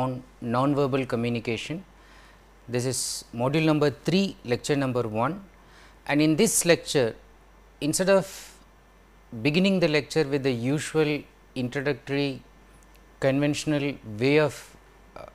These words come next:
teaching, this is going to be different. It's going to begin with a quiz or quizzes.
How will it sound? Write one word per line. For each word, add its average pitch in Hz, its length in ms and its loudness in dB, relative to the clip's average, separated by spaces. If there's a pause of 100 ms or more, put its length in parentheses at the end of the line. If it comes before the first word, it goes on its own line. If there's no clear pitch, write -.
(480)
teaching, 123 500 -2 (2250)
this 175 160 2
is 185 60 0
going 190 260 4
to 214 160 0
be 190 60 4
different. 131 680 0 (600)
It's 127 160 -6
going 175 260 2
to 196 120 4
begin 147 380 2
with 156 140 0 (960)
a 131 80 0
quiz 160 560 -2 (140)
or 127 260 0 (320)
quizzes. 110 640 -2